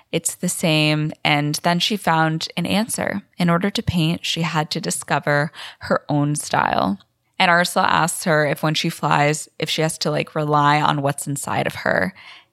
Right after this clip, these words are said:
And Kiki's like, "Yeah, we fly with our spirit." And Ursula tells her that's it, trusting her spirit.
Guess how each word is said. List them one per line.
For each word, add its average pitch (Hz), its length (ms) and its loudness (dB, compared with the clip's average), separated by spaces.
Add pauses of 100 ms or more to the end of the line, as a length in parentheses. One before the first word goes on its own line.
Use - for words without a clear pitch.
(160)
And 180 160 2
Kiki's 170 420 -2
like, 165 300 -2
"Yeah, 196 200 4
we 175 160 2
fly 160 280 0
with 165 160 0
our 170 120 0
spirit." - 600 -2 (720)
And 180 140 2
Ursula 165 340 2
tells 147 280 -2
her 160 100 0
that's - 280 -2
it, - 300 -2
trusting 143 840 0
her 151 260 -4
spirit. - 760 -2